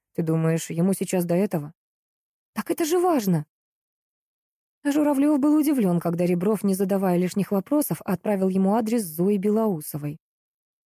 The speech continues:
«Ты всё-таки думаешь, что это она, да? Что это она убила этих мужчин?» «Мне не хочется об этом думать, но проверить надо». Так не хотелось подозревать эту женщину, но слишком уж женские убийства.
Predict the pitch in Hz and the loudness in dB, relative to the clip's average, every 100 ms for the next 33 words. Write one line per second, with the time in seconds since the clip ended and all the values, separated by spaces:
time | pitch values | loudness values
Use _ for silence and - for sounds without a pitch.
0 | _ _ _ - 165 156 175 165 196 202 | _ _ _ -2 -2 0 -4 -2 -2 2
1 | 196 185 - 180 170 165 160 214 170 180 | 2 0 0 -2 0 0 2 0 0 -2
2 | 190 _ _ _ - 185 180 170 165 220 | -2 _ _ _ -4 -2 0 0 2 2
3 | 269 233 202 165 156 156 170 - 151 - | 0 2 2 2 -2 0 0 0 -6 -10
4 | _ _ _ _ _ _ _ _ _ _ | _ _ _ _ _ _ _ _ _ _
5 | _ _ 196 196 196 196 196 220 - - | _ _ 0 2 2 0 0 -4 -4 -4
6 | 185 185 180 185 185 202 233 196 185 180 | -2 -2 0 0 0 2 0 0 0 2
7 | 196 196 196 - _ _ - 190 208 175 | 2 0 -2 -8 _ _ -4 0 0 -2
8 | 185 185 165 170 - _ _ _ _ _ | -2 0 0 -4 -18 _ _ _ _ _
9 | _ _ _ _ _ - 339 247 202 202 | _ _ _ _ _ -8 -2 0 0 0
10 | 220 190 - 180 180 190 202 202 175 175 | 2 2 0 -2 0 0 0 -2 -2 -2
11 | 180 196 - 175 175 175 - 196 - 180 | 0 0 0 0 2 0 0 -4 0 0
12 | 180 - _ _ _ 208 214 254 214 - | 0 -2 _ _ _ -4 0 0 0 -2
13 | 226 240 214 202 156 - 156 151 | 0 2 2 0 0 -4 -8 -8